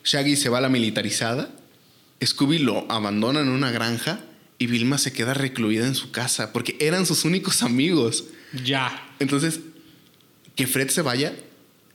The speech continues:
Speaker 1: destruye todo Misterios S A y rompe a incluso a Cueva de Cristal, a toda la ciudad, pueblo.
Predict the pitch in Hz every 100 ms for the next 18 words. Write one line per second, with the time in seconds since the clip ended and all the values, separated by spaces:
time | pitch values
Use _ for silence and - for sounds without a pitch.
0 | _ 131 - 143 139 135 - - - -
1 | 156 160 143 - 135 123 123 117 110 -
2 | - _ _ _ - 139 135 123 101 -
3 | 120 127 160 170 233 - - - _ -
4 | _ _ - 127 123 131 175 185 - -
5 | - - 127 143 151 117 - - 156 -
6 | 160 180 139 - 113 147 120 - - -
7 | - _ _ - 139 120